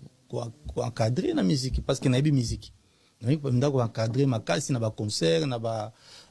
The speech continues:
eh, na ba répétition, na ba, ba biloko nyonso, ba clip. Mais oyo eloko lobi ya, ya, ya Sœur Mbongo, eh,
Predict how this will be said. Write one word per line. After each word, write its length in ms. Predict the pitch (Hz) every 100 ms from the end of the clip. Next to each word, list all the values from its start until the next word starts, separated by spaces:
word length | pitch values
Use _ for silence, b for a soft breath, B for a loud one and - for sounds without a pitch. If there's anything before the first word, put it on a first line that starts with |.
| -
eh, 120 | 110
na 100 | 113
ba 380 | 117 117 113 113
répétition, 960 | 113 110 117 110 113 110 165 175 180 185
na 140 | 147
ba, 360 | 120 120 117 113
ba 160 | 117
biloko 300 | 117 139 156
nyonso, 240 | 143 147 131
ba 140 | 120
clip. 400 | 113 170 180 170 _ B B B B
Mais 200 | 117 165
oyo 200 | - 190
eloko 280 | 160 180 160
lobi 340 | 139 135 156
ya, 460 | 151 131 120 113 110
ya, 360 | 113 117 127 127
ya 180 | 123
Sœur 320 | 120 - 151 139
Mbongo, 800 | 131 151 151 131 127 151 190 127
eh, 240 | 120 113